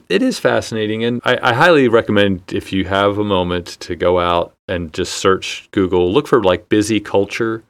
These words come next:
or, uh, Americans busy, anything like that. And you'll find a, a bunch of articles. There's one article in The Atlantic that's just talking about, you know, we use it,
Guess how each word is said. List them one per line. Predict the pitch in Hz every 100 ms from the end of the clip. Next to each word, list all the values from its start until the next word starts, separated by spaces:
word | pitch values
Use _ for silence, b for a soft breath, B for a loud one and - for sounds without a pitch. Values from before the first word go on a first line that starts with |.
| _
or, | 101 90 82 82 82
uh, | 85 87 87 87 95 -
Americans | 110 98 98 98 - 104 95 95 90 - - _ _
busy, | 98 95 90 92 92 92 87 - _ _ _ _
anything | 160 185 160
like | 117 98
that. | 107 101
And | 92
you'll | 87
find | 113
a, | 107 -
a | 104
bunch | 151 147
of | 107
articles. | 98 98 92
There's | 95 82
one | 113
article | 113 107 104
in | 95
The | 92
Atlantic | 92 95 92 92 -
that's | 90 - -
just | 82 -
talking | 90 85 85
about, | 82 82
you | 95
know, | 87
we | 90 104
use | 113 101
it, | 95